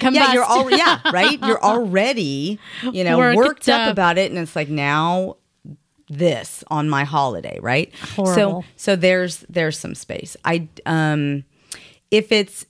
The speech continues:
Speaker 1: if it's a, so to, to answer your question, I'm thinking, you know, if you have a person that it's just a one-time thing, I think that'd be weird to have a conversation with. But if it's somebody that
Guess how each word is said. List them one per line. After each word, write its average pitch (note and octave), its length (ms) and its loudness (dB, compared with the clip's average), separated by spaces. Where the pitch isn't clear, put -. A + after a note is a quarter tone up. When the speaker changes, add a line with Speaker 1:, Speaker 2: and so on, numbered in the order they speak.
Speaker 1:
if F#3 160 -2
it's G3 160 -2
a, F3+ 160 0
so F3 240 2
to, D#3+ 240 -4
to F#3 120 -2
answer F3+ 240 -2
your D#3+ 60 -2
question, G#3 440 -2
I'm G#3+ 200 0
thinking, B2+ 540 -4
you E3+ 100 2
know, D3+ 180 4
if C#3+ 220 -2
you F3 80 -2
have G3 400 0
a F#3+ 60 0
person F3 420 -4
that C#3 100 0
it's C3+ 220 -4
just - 200 -4
a C3+ 60 4
one-time E3 600 0
thing, D#3 300 0
I C#3+ 60 2
think D3 200 -6
that'd C3 120 -2
be B2+ 120 0
weird B2 480 -2
to D#4+ 100 0
have F4 240 -6
a F#4+ 60 -20
conversation D#4+ 680 -4
with. D4+ 140 0
But G#3+ 420 2
if G#3+ 220 0
it's B3 180 0
somebody B3+ 800 2
that F#3+ 400 2